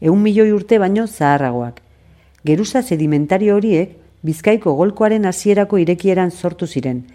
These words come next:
eta eskualdeko historia geologikoaren hasiera markatu zuten.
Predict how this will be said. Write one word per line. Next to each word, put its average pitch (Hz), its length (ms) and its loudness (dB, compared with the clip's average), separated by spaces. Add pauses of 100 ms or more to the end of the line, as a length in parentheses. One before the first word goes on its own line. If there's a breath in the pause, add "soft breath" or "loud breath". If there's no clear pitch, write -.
(240 loud breath)
eta 135 240 -2
eskualdeko 208 480 0
historia 208 420 0
geologikoaren 196 760 0
hasiera 202 400 0
markatu 139 480 -4
zuten. 120 400 -8